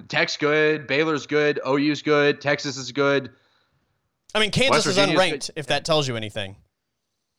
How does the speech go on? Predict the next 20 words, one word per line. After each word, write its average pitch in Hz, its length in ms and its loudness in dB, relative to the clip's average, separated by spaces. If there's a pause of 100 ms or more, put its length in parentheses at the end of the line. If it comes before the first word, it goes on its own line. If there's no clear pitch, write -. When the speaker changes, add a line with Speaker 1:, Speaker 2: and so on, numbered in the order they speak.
(300)
Speaker 1:
This, 180 220 -2
and 185 360 -2
somehow 285 440 2
I 214 120 4
feel 220 180 -4
like 208 140 -2
they're 170 100 -4
still 170 280 -4
gonna 156 160 -2
win 135 140 -4
the 127 80 -4
Big 117 160 -4
twelve. 92 460 -4
Speaker 2:
<laughs> - 40 -10 (2500)
Uh, 123 480 0
yeah, 113 340 2
they 127 240 0
are, 120 380 4
uh, 110 340 2 (480)
yikes. 110 400 -4